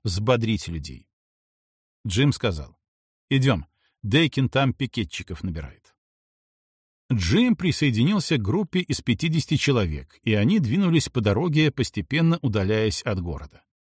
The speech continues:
Едва начав движение, люди почти сразу же стряхнули с себя апатию.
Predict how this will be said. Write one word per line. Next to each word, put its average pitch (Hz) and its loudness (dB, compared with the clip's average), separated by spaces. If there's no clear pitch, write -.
Едва 113 2
начав 175 2
движение, 120 2
люди 151 -2
почти 127 -4
сразу 156 0
же 147 2
стряхнули 123 0
с - -2
себя 98 -2
апатию. - -12